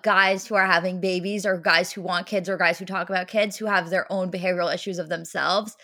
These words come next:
that they then take that out on the prospect of having a daughter, where they'll be like, they'll see the way they've treated women, and instead of being like, "I don't wanna have a son because I don't want it,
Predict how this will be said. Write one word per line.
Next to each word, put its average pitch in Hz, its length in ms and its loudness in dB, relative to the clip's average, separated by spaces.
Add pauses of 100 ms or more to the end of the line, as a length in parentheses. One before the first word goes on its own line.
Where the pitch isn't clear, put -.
(320)
that 196 240 2
they 196 140 4
then 196 240 2
take 185 220 -2
that 185 140 4
out 180 140 6
on 175 140 2
the 175 180 -2
prospect 180 500 2
of 180 60 -6
having 170 260 2
a 170 60 -4
daughter, 170 460 4
where 185 180 2
they'll 175 160 4
be 175 140 -4
like, 165 300 2 (300)
they'll 208 300 6
see 220 200 2
the 196 120 2
way 185 180 6
they've 180 240 2
treated 180 340 0
women, 190 420 4
and 180 140 2
instead 180 260 0
of 180 100 2
being 185 120 -2
like, 175 140 -2
"I - 120 -2
don't 190 220 2
wanna 185 160 2
have 175 160 2
a 180 40 0
son 180 340 2
because 180 180 -2
I 175 80 4
don't 170 200 0
want 180 140 0
it, 160 100 -6